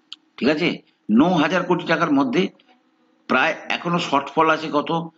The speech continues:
প্রায় তিন হাজার কোটি টাকার কাছাকাছি, পাঁচ তিন আট ন, চার হাজার কোটি টাকার কাছাকাছি। সুতরাং আগামী দিনে আমি কিন্তু কোম্পানিটার যেহেতু বিজনেস মডেলটাকে নিয়ে অত্যন্ত বেশি,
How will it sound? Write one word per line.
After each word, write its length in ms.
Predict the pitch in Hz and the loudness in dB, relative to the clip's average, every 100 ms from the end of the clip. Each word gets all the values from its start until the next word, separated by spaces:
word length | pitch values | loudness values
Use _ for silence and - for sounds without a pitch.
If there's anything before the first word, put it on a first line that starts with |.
| _ - | _ -4
প্রায় 160 | 127 - | -4 2
তিন 140 | 165 | 4
হাজার 260 | 170 170 151 | 4 2 0
কোটি 180 | 131 | 0
টাকার 240 | 123 113 101 | 2 0 0
কাছাকাছি, 380 | 92 85 85 - | -2 -4 -4 -4
পাঁচ 260 | - - - | -2 -2 0
তিন 140 | 139 | 2
আট 120 | 120 | 2
ন, 160 | 98 95 | -2 -2
চার 200 | 156 165 | 0 0
হাজার 180 | 170 160 120 | -2 -4 -2
কোটি 180 | 120 | 0
টাকার 240 | 101 98 90 | 0 -2 -2
কাছাকাছি। 400 | - 64 57 - _ _ _ _ | -6 -10 -10 -16 _ _ _ _
সুতরাং 400 | - 196 151 143 175 - - - | -2 0 0 -2 -8 -18 -20 -12
আগামী 480 | - 110 120 170 180 | -6 -6 -2 -2 0
দিনে 280 | 151 151 147 - | 0 0 -2 -4
আমি 200 | 143 185 | -4 -4
কিন্তু 380 | 170 175 170 190 | -6 -6 0 0
কোম্পানিটার 720 | 170 147 135 151 160 165 165 | 2 0 2 0 0 -2 0
যেহেতু 260 | 139 139 147 | 2 2 2
বিজনেস 420 | 120 113 156 131 | 2 2 2 2
মডেলটাকে 560 | 95 107 147 147 143 | 2 4 2 2 2
নিয়ে 260 | 147 139 139 | 2 4 2
অত্যন্ত 420 | 117 - 127 120 | -2 -2 0 2
বেশি, 400 | 135 117 120 143 | 2 2 0 -2